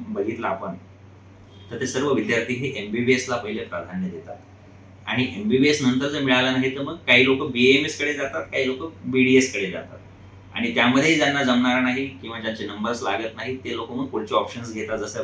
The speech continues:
फिजिओथेरपी आहे किंवा होमिओपॅथी आहे आणि नर्सिंग किंवा बी, बी फार्मसी आहे. तर विद्यार्थ्यांनी हे सगळे ऑप्शन्स आपल्या डोक्यामध्ये ठेवले पाहिजेत आणि आपला जसा रँक असेल, आपल्याला मार्क्स किती मिळालेले आहेत, आपल्याला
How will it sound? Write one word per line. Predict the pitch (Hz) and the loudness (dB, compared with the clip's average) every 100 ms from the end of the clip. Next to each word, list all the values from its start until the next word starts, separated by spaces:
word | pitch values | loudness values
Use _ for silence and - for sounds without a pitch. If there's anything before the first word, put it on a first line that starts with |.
| 95 | -6
फिजिओथेरपी | 95 110 110 104 95 95 | -6 -4 -4 -4 -4 -4
आहे | 90 87 85 85 - - - - | -6 -8 -14 -16 -20 -20 -18 -8
किंवा | 98 | -6
होमिओपॅथी | 92 92 95 101 98 92 87 | -4 -2 -2 -2 -4 -8 -8
आहे | 78 78 78 - - - - - - | -8 -8 -12 -12 -18 -20 -20 -20 -10
आणि | 127 - - | -8 -8 -8
नर्सिंग | 110 104 - 113 | -6 -6 -6 -10
किंवा | 101 131 160 - - | -8 -8 -8 -12 -10
बी, | 110 110 98 | -2 -2 0
बी | 107 127 | 2 2
फार्मसी | 117 98 92 92 80 | 2 -2 -4 -8 -10
आहे. | 82 - - - - - - | -12 -16 -18 -20 -20 -18 -4
तर | 135 | 0
विद्यार्थ्यांनी | 110 127 131 147 147 | 0 0 -2 -2 -4
हे | 139 151 | -6 -8
सगळे | - 135 147 | -6 -2 0
ऑप्शन्स | 139 - 123 127 | 0 -2 -6 -6
आपल्या | 110 120 117 | -6 -4 -2
डोक्यामध्ये | 98 117 110 113 | -2 -4 -6 -6
ठेवले | 107 101 101 | -2 -2 -2
पाहिजेत | 90 90 101 - - - - - | -8 -8 -8 -10 -16 -20 -18 -6
आणि | 135 156 | -6 -4
आपला | - - 147 | -4 -2 -2
जसा | - 110 151 - | -2 -2 -2 0
रँक | 107 - | -2 -6
असेल, | - 82 - - - - | -6 -8 -10 -18 -20 -20
आपल्याला | - 110 107 | -14 -8 -6
मार्क्स | 95 92 - | -4 -4 -6
किती | - 123 | -8 -6
मिळालेले | 101 90 87 78 | -4 -4 -6 -8
आहेत, | - - - - - - - | -12 -16 -20 -20 -20 -20 -20
आपल्याला | - - 101 107 | -14 -8 -4 -4